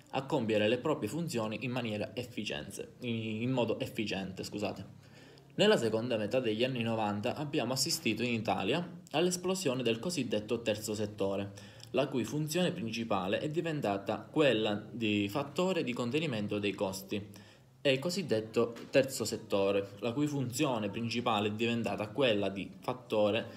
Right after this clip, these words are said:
di contenimento dei costi, eh, dei costi e di flessibilizzazione della pubblica amministrazione,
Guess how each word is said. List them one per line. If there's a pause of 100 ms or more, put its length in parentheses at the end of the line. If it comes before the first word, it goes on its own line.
(240)
di
contenimento
dei
costi, (320)
eh,
dei
costi
e
di
flessibilizzazione
della
pubblica
amministrazione,